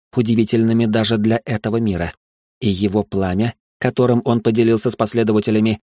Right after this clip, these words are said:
казалось мне поначалу зрелищной игрушкой. Но бой с преобразившимся Кравченко показал, что кот при помощи этого навыка может выходить за рамки привычного. По-другому лично я объяснить то, что увидела, никак не могу.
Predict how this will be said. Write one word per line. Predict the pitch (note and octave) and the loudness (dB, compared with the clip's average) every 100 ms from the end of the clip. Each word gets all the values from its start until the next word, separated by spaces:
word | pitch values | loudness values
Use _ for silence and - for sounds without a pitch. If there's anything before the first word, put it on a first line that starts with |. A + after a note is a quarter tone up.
| _ _ - | _ _ -4
казалось | C#3+ C#3+ C#3+ C#3 | -2 0 0 0
мне | D3+ D3 | -2 0
поначалу | C#3+ C#3+ D3 C#3 | 0 0 2 0
зрелищной | C3+ C3+ C3 B2 C3+ B2+ | 2 2 2 0 -2 -2
игрушкой. | C3+ B2 G2 - F#2 F#2 _ _ _ _ A2+ | -2 -2 -2 -4 -6 -8 _ _ _ _ 0
Но | G#2 | 2
бой | G2 G#2+ A2+ | 4 2 2
с | |
преобразившимся | - A2 G#2 G#2+ A2 - G#2 - | 0 0 2 0 0 -2 -4 -2
Кравченко | G#2 C#3 C3 A2 G2 G#2 - _ - | -2 -4 -4 -4 -2 -4 -6 _ -14
показал, | C#3 - D3+ A#2+ G#2+ | -12 -8 -4 0 0
что | - A#2+ | 0 -4
кот | - - C#3+ | -4 -4 -4
при | - C3+ | 0 -2
помощи | C3+ A#2+ A#2 C3 | 0 0 2 0
этого | B2+ A2+ A#2+ | -2 -2 0
навыка | A#2 A2 G#2+ A#2+ - _ _ _ | 2 0 0 -2 -4 _ _ _
может | C#3 C#3 D#3+ D#3 | -2 0 0 0
выходить | D#3+ D#3+ D#3 C#3+ | 0 2 2 2
за | D3 | 2
рамки | C#3 B2+ C3+ | 2 0 -2
привычного. | C#3 - C#3+ G#2+ - F#2 F#2 F2+ _ _ _ _ _ | -4 -2 -2 -2 -2 -2 -2 -6 _ _ _ _ _
По-другому | - E3 F3 D3+ D3+ E3 | -8 -2 -2 0 0 2
лично | D3 C#3+ - | 2 0 0
я | D3+ C#3 C3+ | 2 2 2
объяснить | C3 B2+ C3 B2 - | 2 0 -2 -4 -2
то, | A2+ A#2+ _ - | -2 -2 _ -14
что | - B2 | -2 0
увидела, | A#2 A2 A2 A2 B2 C3+ _ _ | 2 2 2 2 -2 -2 _ _
никак | C#3 C#3+ - G#2+ G2+ | -4 -4 -2 -4 -2
не | A2 | -2
могу. | G2+ F#2+ E2+ | -2 -2 -6